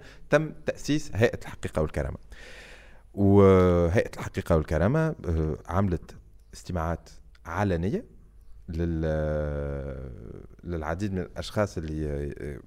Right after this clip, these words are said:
اللي كانوا يا إما دي تيموان، آه، وإلا فاعلين في البريود اللي هي تشتغل عليها، اللي هي من خمسة وخمسين حتى ل، آه، ألفين وثلاثة عشر.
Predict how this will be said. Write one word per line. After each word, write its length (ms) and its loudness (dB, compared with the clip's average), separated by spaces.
اللي 140 -6
كانوا 680 2
يا 160 -4
إما 140 0
دي 120 -4
تيموان، 520 -2
آه، 460 -8
وإلا 460 -4
فاعلين 520 -4
في 100 -16
البريود 400 -2
اللي 180 -6
هي 400 -6
تشتغل 360 -12
عليها، 300 -8
اللي 200 -12
هي 120 -8
من 140 -10
خمسة 260 -8
وخمسين 420 -4
حتى 420 2
ل، 200 0
آه، 480 -4
ألفين 500 -2
وثلاثة 880 -2
عشر. 320 -2